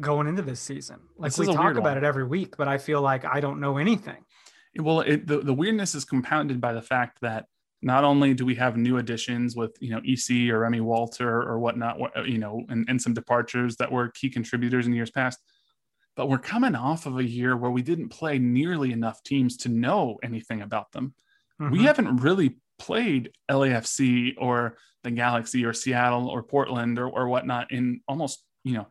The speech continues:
Speaker 2: two seasons. So it's
Speaker 1: Yeah, it's
Speaker 2: tough
Speaker 1: been a
Speaker 2: to,
Speaker 1: bit.
Speaker 2: it's tough to know how we sort of stack up against those teams because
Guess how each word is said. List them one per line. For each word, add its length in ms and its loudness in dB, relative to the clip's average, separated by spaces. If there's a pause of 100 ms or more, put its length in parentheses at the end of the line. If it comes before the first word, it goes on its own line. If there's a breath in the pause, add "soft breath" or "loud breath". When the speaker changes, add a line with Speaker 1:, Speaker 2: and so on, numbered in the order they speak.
Speaker 2:
two 180 0
seasons. 640 0 (720)
So 520 2 (460 soft breath)
it's 120 0
Speaker 1:
Yeah, 100 2
it's 80 0
Speaker 2:
tough 140 6
Speaker 1:
been 80 4
a 20 2
Speaker 2:
to, 200 4
Speaker 1:
bit. 160 -8 (360)
Speaker 2:
it's 260 -4
tough 460 -2
to 140 0
know 640 4 (640)
how 240 0
we 160 -2
sort 260 -4
of 80 -4
stack 440 -2
up 180 0
against 340 -2
those 240 -4
teams 360 0
because 580 -2